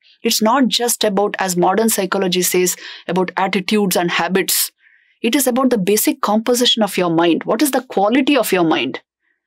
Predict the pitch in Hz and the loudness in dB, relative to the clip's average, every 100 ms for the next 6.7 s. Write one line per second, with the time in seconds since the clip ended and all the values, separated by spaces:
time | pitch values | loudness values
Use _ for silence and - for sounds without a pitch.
0 | _ - 220 254 277 196 175 180 247 254 | _ -2 -2 2 2 2 2 0 2 4
1 | 262 233 202 175 175 185 175 160 160 - | 4 2 2 2 2 2 0 -2 -2 -2
2 | 165 - - - - - - - - 208 | -2 -4 -4 -10 -20 -20 -20 -10 -4 -4
3 | - 202 220 285 277 269 277 233 220 202 | -2 -2 0 0 0 2 2 2 2 -2
4 | 185 233 214 220 220 233 208 - - 190 | -2 -2 2 2 2 0 -2 -2 -4 -4
5 | 185 208 208 208 202 175 - 185 180 175 | 0 2 2 2 2 -2 -2 -2 0 0
6 | 196 170 175 175 208 - - | -2 0 2 2 0 -4 -10